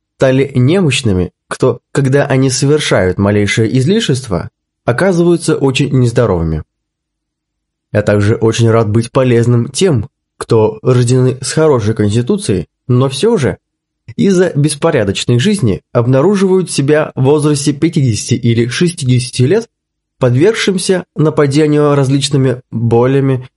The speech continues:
и болезнями, такими как подагра, пояснично-крестцовый радикулит, жалобы на печень и живот,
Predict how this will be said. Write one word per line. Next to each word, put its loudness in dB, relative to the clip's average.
и 0
болезнями, 0
такими 0
как -2
подагра, 0
пояснично-крестцовый 0
радикулит, 0
жалобы 2
на 2
печень 0
и -2
живот, 0